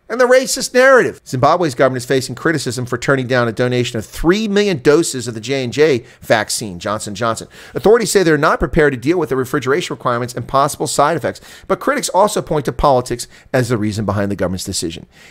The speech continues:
In a letter to the African Export-Import Bank, Zimbabwe's government explained it was still analyzing possible side effects of the J and J vaccine.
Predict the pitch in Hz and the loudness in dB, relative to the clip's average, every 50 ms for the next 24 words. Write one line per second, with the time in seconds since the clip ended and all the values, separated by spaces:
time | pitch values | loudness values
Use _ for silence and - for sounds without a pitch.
0 | - _ - 139 135 135 143 147 160 - - 127 127 - 127 135 - - - 135 | -8 _ 2 4 6 6 6 4 2 0 -4 -4 0 0 0 0 0 -4 -6 -10
1 | 127 - - 127 - - - 127 120 123 123 123 131 117 101 - 123 127 123 107 | -6 -4 -4 -4 -4 -4 -2 0 0 0 0 0 0 0 0 0 0 -2 -2 -4
2 | 117 123 110 123 135 139 143 120 - 139 131 123 120 - - - 139 147 143 135 | -2 0 2 2 2 2 2 2 2 0 0 0 -2 -4 -2 -2 0 0 -2 -2
3 | - - - - - 165 160 165 170 180 175 156 147 127 131 120 131 139 151 151 | -4 -4 -4 -2 0 2 4 4 4 4 4 4 2 2 0 0 0 0 0 0
4 | - 139 127 - 143 156 160 147 139 123 - - - - - - - - 165 139 | -4 -4 0 2 2 2 2 0 -2 -4 -4 -6 -16 -20 -20 -4 -2 0 0 0
5 | 139 117 143 139 131 131 127 104 120 117 117 113 - - - _ - 123 104 104 | -2 -2 -2 0 0 0 0 0 0 0 0 0 -4 -10 -18 _ -2 -2 -2 -2
6 | - - - 143 123 101 85 | -2 -4 -6 -4 -4 -6 -6